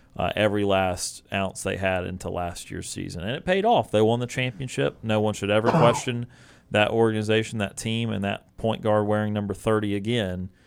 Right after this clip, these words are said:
Speaker 1: Uh, but it does seem like that, that was probably the end of it.
Speaker 2: So that's a rematch of last year's N B A Finals tomorrow night on A B C, Celtics and Warriors. Uh, yeah, Boston is really, really, really good.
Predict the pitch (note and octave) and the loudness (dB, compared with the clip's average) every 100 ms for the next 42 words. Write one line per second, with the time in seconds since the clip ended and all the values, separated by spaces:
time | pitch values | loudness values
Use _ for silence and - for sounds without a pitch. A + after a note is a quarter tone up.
0 | _ _ - F#2+ F#2 F#2 G2+ F#2+ G2+ G#2+ | _ _ -8 -2 0 2 2 2 2 2
1 | G2+ - G#2+ G#2 G2 - G2+ F#2+ - _ | 2 0 -2 0 -2 -2 -2 -4 -6 _
2 | G#2+ G#2 - G2+ - A2 F#2+ F#2+ G2 F#2+ | 0 0 0 -4 -2 2 2 0 -4 -2
3 | F#2+ F#2 F#2 F#2+ - - - _ - E3+ | -4 -6 -8 -8 -10 -12 -20 _ -4 0
4 | F#3+ G3+ F#3 F3+ G#3+ G#3+ G3 - G3 D#3+ | 2 4 4 6 6 6 4 2 0 0
5 | F3 F#3 - F3 D3+ F3 E3+ E3+ D#3+ E3 | 0 0 0 -2 0 0 2 2 2 -2
6 | D#3 D3 - E3 F3 E3+ E3+ - E3 E3 | -4 -4 -4 0 2 2 0 -4 -4 -4
7 | D#3 E3 - D#3+ D3+ - E3 E3 D#3+ - | -4 -6 -4 -4 -2 -2 -2 -2 -6 -6
8 | - E3+ D3+ D#3+ F#3 F#3 D#3+ C#3+ D3 D3 | -8 -6 -2 2 4 4 4 0 -4 -8
9 | - - _ _ - E3 E3 E3 F3+ D3 | -14 -18 _ _ 2 6 8 6 6 4
10 | - E3 F3+ - F3+ D3 C#3 - D#3+ E3+ | 2 2 2 0 0 0 -2 -6 -2 0
11 | F3 E3+ D3+ D#3+ E3+ D#3 D3+ D3+ - D#3+ | 0 -4 -4 0 0 0 -4 -8 -4 6
12 | G3 F3 D3+ C#3+ D3+ C#3+ | 8 8 4 2 2 2